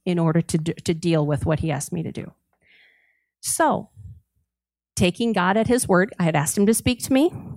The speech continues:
so therefore I better expect to obey. Um, I went home and I apologized to my husband for every time that I made him feel that he was worthless, that he wasn't able to provide for me, that he wasn't able to take care of me, and that he was,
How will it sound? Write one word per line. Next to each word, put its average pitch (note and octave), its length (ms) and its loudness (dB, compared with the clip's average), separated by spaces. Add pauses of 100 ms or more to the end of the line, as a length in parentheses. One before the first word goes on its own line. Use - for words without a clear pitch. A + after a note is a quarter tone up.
(140)
so - 180 2
therefore F#3 440 4
I F#3 80 2
better F3+ 240 2
expect - 420 -2
to G3+ 140 2
obey. D3+ 380 2 (720)
Um, E3 480 4 (320)
I F#3 80 4
went F#3+ 200 2
home F#3+ 240 0
and F3+ 100 2
I E3 80 0
apologized F#3 680 -2
to - 60 -6
my D#3+ 120 -2
husband D#3+ 440 -2
for E3+ 100 -6
every E3+ 220 -2
time F#3 260 -2
that C#3+ 120 0
I C#3+ 40 -2
made D3+ 200 0
him D3 80 -2
feel E3+ 260 0
that C#3+ 140 -2
he D3 140 -4
was C#3 220 -6
worthless, - 680 -6 (420)
that F3 120 2
he F#3 120 4
wasn't D#3+ 340 4
able D#3+ 220 4
to D#3 140 0
provide D3 420 0
for G3+ 120 -4
me, F#3+ 220 4
that E3 140 0
he D#3+ 100 2
wasn't D#3 300 2
able D3+ 180 0
to D#3+ 100 -2
take D#3+ 220 -4
care E3+ 240 0
of F3 140 -4
me, F#3+ 320 -2 (260)
and E3+ 180 2
that D3+ 140 2
he E3+ 100 4
was, D#3+ 360 2